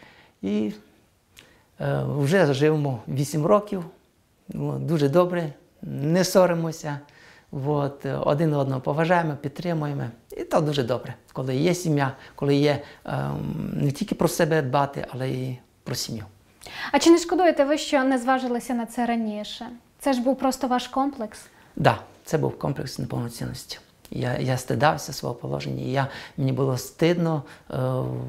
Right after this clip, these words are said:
Speaker 1: ну, як буде себе почувати друга половинка.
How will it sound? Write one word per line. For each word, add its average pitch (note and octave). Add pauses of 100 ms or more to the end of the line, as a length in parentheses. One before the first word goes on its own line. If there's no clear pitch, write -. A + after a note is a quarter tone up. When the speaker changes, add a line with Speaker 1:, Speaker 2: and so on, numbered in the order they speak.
(680)
Speaker 1:
ну, B2+
як C#3
буде C#3
себе C#3
почувати C3 (180)
друга B2+
половинка. B2